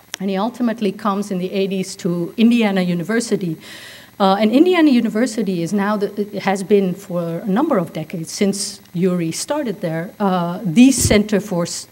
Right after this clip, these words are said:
for Central Asian Studies, or Central Eurasian Studies. He was the director, the first director of Indiana University's Research Institute for Inner Asian Studies, and also then became the director of Indiana University's Inner Asian and Uralic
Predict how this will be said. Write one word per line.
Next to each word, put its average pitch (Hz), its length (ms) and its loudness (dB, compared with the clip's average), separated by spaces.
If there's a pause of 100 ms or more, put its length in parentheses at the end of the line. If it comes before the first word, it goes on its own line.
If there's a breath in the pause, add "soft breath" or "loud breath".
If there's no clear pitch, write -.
for - 180 -4
Central 170 460 -6
Asian 156 280 -8
Studies, - 460 -14 (340 loud breath)
or 180 140 2
Central 175 600 -2
Eurasian 170 600 0 (380 loud breath)
Studies. 165 420 -2
He 208 100 4
was 185 160 2
the 208 60 2
director, 196 580 2
the 214 80 0
first 214 300 0
director 180 580 0 (400 loud breath)
of 185 140 0
Indiana 185 680 4 (140)
University's 180 720 2
Research 214 440 2
Institute 190 480 -2
for 185 140 -2
Inner 190 220 2
Asian 180 360 -2
Studies, 254 640 -2 (520 loud breath)
and 190 160 0
also 190 280 0
then 175 240 2
became 180 480 0
the 185 80 -2
director 175 500 0
of 165 100 0
Indiana 170 460 2
University's 165 800 -2
Inner 185 240 4
Asian 175 540 -2
and 170 220 -2
Uralic 185 640 0